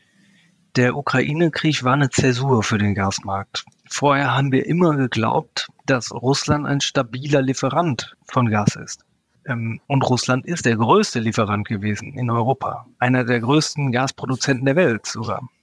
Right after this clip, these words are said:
wenn nicht sogar der größte. Und dieser Riesenmarkt an russischem Gas bricht weg mit dem Ukraine-Krieg und das stellt vor allem Europa vor riesige Herausforderungen. Das schwappt aber über auf die gesamte Welt, weil wir mittlerweile einen sehr globalisierten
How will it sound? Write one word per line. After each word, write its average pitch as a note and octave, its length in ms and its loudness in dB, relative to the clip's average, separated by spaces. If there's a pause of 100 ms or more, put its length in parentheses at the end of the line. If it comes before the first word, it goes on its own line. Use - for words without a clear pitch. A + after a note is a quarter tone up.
(240)
wenn B2 180 2
nicht C3 140 0
sogar A#2 200 2
der A#2+ 240 4
größte. G2+ 460 -6 (460)
Und C#3 360 -2 (300)
dieser D#3+ 460 2
Riesenmarkt D3 1120 0
an A#2+ 100 -4
russischem C3 440 0
Gas A#2+ 200 2
bricht B2+ 460 -2
weg C#3+ 320 0
mit C3 160 -6
dem C3+ 140 0
Ukraine-Krieg C#3 880 -2
und A#2 160 0
das - 260 -4
stellt B2+ 460 0
vor - 200 -2
allem C#3 200 4
Europa A2+ 400 2
vor G2+ 240 -2
riesige B2 340 2
Herausforderungen. A#2 680 0
Das G#2+ 140 -2
schwappt B2+ 360 0
aber A#2 160 0
über C#3 240 0
auf B2+ 140 -2
die B2 80 -8
gesamte A#2 400 -4
Welt, B2+ 240 0
weil B2+ 120 2
wir A#2 120 -2
mittlerweile B2+ 760 0 (680)
einen B2 260 0
sehr A#2+ 180 2
globalisierten B2+ 1000 0